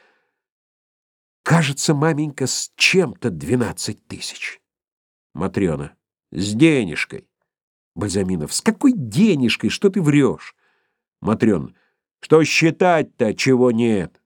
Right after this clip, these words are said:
Смотреть-то скучно. Ты вот сочти лучше... десять веников, по денежке веник, много ли денег? И того не счесть». Уходит.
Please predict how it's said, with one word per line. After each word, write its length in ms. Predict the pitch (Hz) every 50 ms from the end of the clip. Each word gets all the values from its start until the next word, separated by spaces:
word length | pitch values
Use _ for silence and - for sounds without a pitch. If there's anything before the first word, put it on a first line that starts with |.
| _ _ _ _ _ _ _ _
Смотреть-то 880 | - - 147 160 147 120 - - 113 139 139 107 92 - _ - 92 85
скучно. 580 | - - - - 95 95 87 - - - - _ _ _ _ _ _ _ _
Ты 140 | - 143 165
вот 280 | 170 175 165 131 _ _ -
сочти 460 | - - 170 165 147 - - 180 185
лучше... 520 | 180 175 170 160 - - - 156 135 - _ _ _ _ _ _ -
десять 480 | 98 131 190 190 175 - 175 165 -
веников, 640 | 147 160 214 233 214 185 175 156 139 113 107 - -
по 140 | - 160 156
денежке 480 | 156 160 143 127 117 - - - 147
веник, 420 | 139 139 131 120 104 98 95 - 117
много 300 | 131 147 147 131 113 131
ли 140 | 135 135
денег? 540 | 127 123 131 123 101 87 73 64 _ - _ _ _ _ _ _ _ -
И 160 | - 127 147
того 480 | 139 - 143 135 123 104 110 139 165 160
не 160 | 139 127 110
счесть». 680 | 110 - - - - 110 90 76 - - - _ _ _ _ _ _ _ _ _ _ _ _ _ _ _ _ _ _ _ _ _ _ _ _ _ _ _ _ -
Уходит. 640 | 120 120 - - 92 85 76 - - - _ _